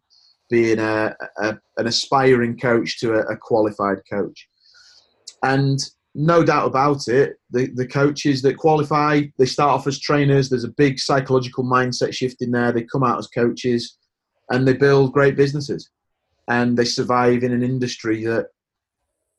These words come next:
doesn't really favour, um, people that, that, you know, have a basic level qualification. It, it needs somebody who's, who's able to deliver transformational results. And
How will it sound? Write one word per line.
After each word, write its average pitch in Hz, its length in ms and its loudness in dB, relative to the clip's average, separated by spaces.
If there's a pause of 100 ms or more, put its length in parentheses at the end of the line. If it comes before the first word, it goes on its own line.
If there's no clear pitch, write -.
(180)
doesn't 127 320 0
really 123 320 2
favour, 123 680 0 (720)
um, 110 380 -2
people 120 360 -2
that, 117 260 0
that, 120 260 -2 (800)
you 120 100 -4
know, 110 260 -2 (200)
have 120 260 -2
a 113 100 -2
basic 123 400 -2
level 117 240 -2
qualification. 120 800 -2
It, - 120 -6
it 107 220 -6
needs 120 360 -2
somebody 113 260 -2
who's, 110 460 -4 (340)
who's 117 300 -4 (180)
able 127 380 4
to - 120 -6
deliver 113 580 0
transformational 117 960 -4
results. 113 520 -2
And 104 180 -8